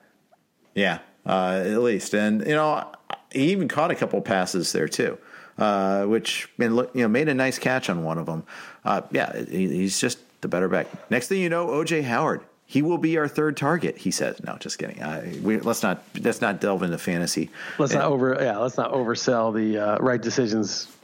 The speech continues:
Speaker 2: years
Speaker 1: Yeah.
Speaker 2: later.
Speaker 1: Exactly, exactly. But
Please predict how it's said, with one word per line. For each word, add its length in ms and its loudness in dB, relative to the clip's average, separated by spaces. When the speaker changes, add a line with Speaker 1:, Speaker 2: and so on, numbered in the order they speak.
Speaker 2:
years 300 2
Speaker 1:
Yeah. 60 0
Speaker 2:
later. 360 0
Speaker 1:
Exactly, 580 -4
exactly. 520 -2
But 380 0